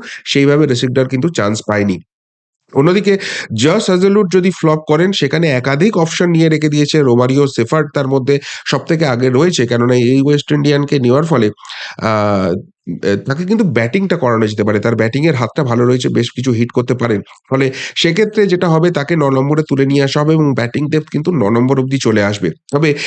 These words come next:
এই যে ব্যাটিং লাইন আপ হয়েছে আরসিবি, সেখানে যদি ন নম্বর অবধি ব্যাট করতে হয় তাহলে কিন্তু কিছু বলার নেই। এছাড়াও নুয়ান তুষারাকে শ্রীলঙ্কা থেকে তোলা হয়েছে এবং লুঙ্গি এনগিদিকে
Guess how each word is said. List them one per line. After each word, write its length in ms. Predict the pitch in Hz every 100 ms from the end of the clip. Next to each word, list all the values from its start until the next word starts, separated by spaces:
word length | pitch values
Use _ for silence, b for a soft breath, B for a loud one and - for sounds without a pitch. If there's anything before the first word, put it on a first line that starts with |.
| B B
এই 200 | 156 214
যে 120 | 240
ব্যাটিং 320 | 175 151 208
লাইন 200 | 196 196
আপ 100 | 196 135
হয়েছে 260 | 151 220 185
আরসিবি, 340 | 143 - 131
সেখানে 300 | 165 165 -
যদি 160 | 160 175
ন 160 | 127
নম্বর 280 | 113 123 143
অবধি 180 | 156 165
ব্যাট 240 | 127 123 -
করতে 220 | 156 160
হয় 140 | 196 180
তাহলে 220 | 135 139
কিন্তু 200 | - -
কিছু 200 | 160 147
বলার 280 | 113 110 120
নেই। 160 | 120 143 _ -
এছাড়াও 360 | 135 165 170 170 B B
নুয়ান 300 | 135 160 196
তুষারাকে 500 | 190 170 185 175 170
শ্রীলঙ্কা 380 | 160 151 147 147
থেকে 160 | 151 151
তোলা 200 | 147 147
হয়েছে 240 | 143 147 170
এবং 120 | 156
লুঙ্গি 500 | 127 135 143 156 123
এনগিদিকে 480 | 127 127 117 135